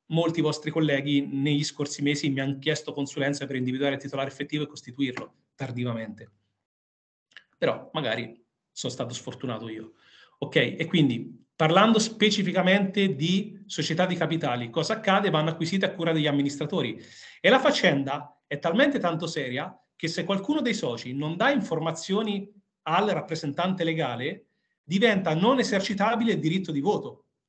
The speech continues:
E anzi, se vengono fatte delle deliberazioni, promosse delle deliberazioni col voto decisivo di quel socio, vengono annullate.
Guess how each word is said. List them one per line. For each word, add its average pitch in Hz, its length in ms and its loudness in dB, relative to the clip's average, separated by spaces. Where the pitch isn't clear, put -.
E - 120 0
anzi, 208 360 2
se 180 200 -4
vengono 220 380 2
fatte 160 440 0
delle 170 240 -2
deliberazioni, 165 960 -2
promosse 160 480 -2
delle 160 200 -2
deliberazioni 165 680 -2
col 143 180 -4
voto 202 220 -2
decisivo 156 560 -6
di 143 120 -6
quel 156 180 -6
socio, 135 520 -8
vengono 247 760 2
annullate. 190 720 0